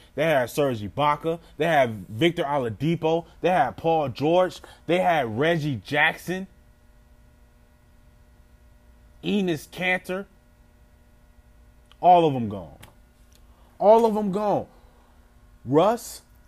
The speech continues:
K D, James Harden, all won M V Ps. Kevin Durant has two rings and two Finals M V Ps.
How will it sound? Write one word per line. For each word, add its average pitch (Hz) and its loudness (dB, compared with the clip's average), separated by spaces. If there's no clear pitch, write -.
K 202 2
D, 180 -2
James 175 0
Harden, 135 0
all 175 8
won 170 0
M 151 -6
V 156 -4
Ps. 117 -8
Kevin 214 0
Durant 180 -4
has 156 -4
two 214 -2
rings 190 -4
and 120 -10
two 202 -4
Finals 170 -4
M 165 -2
V 160 -4
Ps. 101 -6